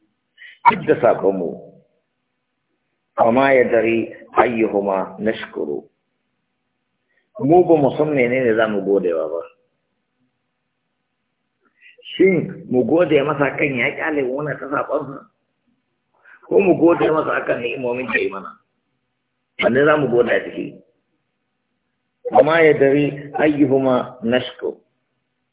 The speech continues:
A jamilu ma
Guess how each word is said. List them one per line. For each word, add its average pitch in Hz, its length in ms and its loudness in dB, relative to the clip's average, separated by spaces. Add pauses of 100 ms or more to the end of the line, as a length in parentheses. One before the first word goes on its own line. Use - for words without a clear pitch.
(1500)
A - 140 4
jamilu 156 640 2
ma 160 160 2